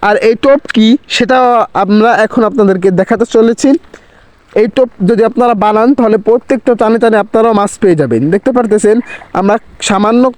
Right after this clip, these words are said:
কয়েকক্ষণ এসে আমরা কত গুণন মাছ আপনাদেরকে শিকার করে দেখাচ্ছি। দেখুন কত বড় বড় মাছ দেখতে পারতেছেন, এখানে কিন্তু অনেক বড় বড় মাছ আছে, দেখতে পারতেছেন, এই যে কি বড় একটা মাছ, এরকম বড়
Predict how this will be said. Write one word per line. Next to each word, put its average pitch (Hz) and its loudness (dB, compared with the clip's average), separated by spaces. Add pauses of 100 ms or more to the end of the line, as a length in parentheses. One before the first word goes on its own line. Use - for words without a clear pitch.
কয়েকক্ষণ 233 -2 (140)
এসে 226 0 (140)
আমরা 196 2 (160)
কত 226 -2 (120)
গুণন 226 0
মাছ 226 0 (100)
আপনাদেরকে 202 0
শিকার 190 0
করে 202 2
দেখাচ্ছি। 233 -2 (100)
দেখুন 220 0 (400)
কত 196 -2 (120)
বড় 190 2
বড় 170 2 (100)
মাছ 220 0 (1200)
দেখতে 220 -2
পারতেছেন, 233 0 (420)
এখানে 254 0
কিন্তু 269 0 (160)
অনেক 247 0
বড় 226 2
বড় 214 4
মাছ 196 -2
আছে, 208 0
দেখতে 208 -2
পারতেছেন, 240 0
এই 185 2
যে 190 0 (360)
কি 220 2 (120)
বড় 202 2
একটা 196 -2
মাছ, 220 0 (760)
এরকম 226 0 (100)
বড় 214 2